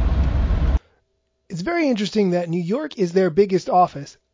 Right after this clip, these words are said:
I live here in New York. I talk about Instagram constantly. I haven't gotten my resume noticed yet. If you know someone who works at Instagram, please send me a direct message. I would love an introduction.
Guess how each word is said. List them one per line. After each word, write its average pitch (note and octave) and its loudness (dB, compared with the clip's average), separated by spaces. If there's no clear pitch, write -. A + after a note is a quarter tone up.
I C4 2
live C4+ -2
here F#3+ 2
in E3+ 0
New D#3 0
York. D3+ -4
I B3+ 0
talk B3+ -2
about G#3+ 2
Instagram G3 -2
constantly. E3 -4
I B3 2
haven't A3+ -2
gotten G3+ 0
my E3+ 0
resume F3 0
noticed E3+ -4
yet. D3+ -10
If G3 0
you F4+ 4
know F4+ 2
someone B3+ 0
who A3+ 2
works G#3+ 2
at G3+ -4
Instagram, F#3+ -4
please B3 -6
send G3+ 0
me G3 4
a F#3 2
direct F3+ -4
message. F3 -2
I E3+ 0
would E3+ -2
love G#3+ 2
an F3 2
introduction. D#3 -8